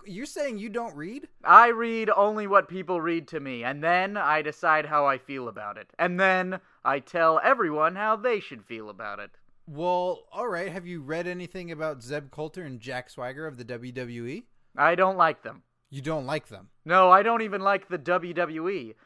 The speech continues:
Speaker 2: I avoid them like the plague.
Speaker 1: Well, everyone avoids the plague, to be fair.
Speaker 2: Well, to be honest, how often are people encountering the plague?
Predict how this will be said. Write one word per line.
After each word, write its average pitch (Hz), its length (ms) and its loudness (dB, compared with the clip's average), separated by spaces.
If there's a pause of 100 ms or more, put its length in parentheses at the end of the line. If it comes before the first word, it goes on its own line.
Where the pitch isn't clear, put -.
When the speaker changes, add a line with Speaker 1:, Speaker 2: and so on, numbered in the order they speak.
(160)
Speaker 2:
I 185 180 6
avoid 196 500 2
them 156 400 -2
like 175 480 2 (320)
the 165 240 -4
plague. 139 560 -10 (840)
Speaker 1:
Well, 190 400 -4
everyone 196 420 -6
avoids 113 380 -12
the - 120 -18
plague, 104 400 -18
to 113 100 -20
be 104 160 -18
fair. 143 420 -10 (840)
Speaker 2:
Well, 175 320 6
to 160 100 -14
be 156 180 -4
honest, 175 380 0
how 170 160 6
often 165 320 6
are 151 100 0
people 147 320 -10
encountering 143 580 -2
the 113 80 -12
plague? 107 460 -10